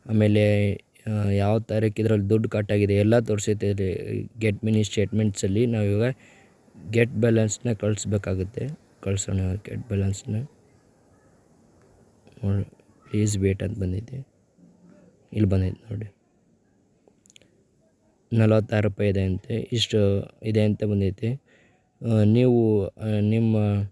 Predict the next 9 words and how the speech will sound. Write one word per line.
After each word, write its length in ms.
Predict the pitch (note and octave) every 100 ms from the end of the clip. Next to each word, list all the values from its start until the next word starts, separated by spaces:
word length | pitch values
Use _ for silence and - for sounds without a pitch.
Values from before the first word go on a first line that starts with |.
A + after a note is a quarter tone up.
| _ _ _ _ _ -
ನಿಮ್ಮ 360 | A2+ A2 G#2+ G#2
ಸ್ಕಾಲರ್‌ಶಿಪ್ 680 | - - G#2 A#2 - A2+
ಬಂದಿರುತ್ತೆ 720 | G#2+ A2 G#2+ G#2+ G2+ G2+ G#2+
ಅಥವಾ 580 | G2+ F#2+ G2+ G#2 G2+ F#2+
ನಿಮ್ದು 300 | G2+ G#2 G2
ಯಾವುದೇ 560 | G2+ G2+ G#2 A#2+ F2+ G2
ಬ್ಯಾಂಕಿಂದ 680 | G2 G2+ A2 G#2 G#2+ G#2 G#2+
ದುಡ್ಡು 380 | G2+ G#2+ A2
ಬಂದಿದ್ರೆ 600 | G#2 G#2+ G2+ F#2 G#2 A#2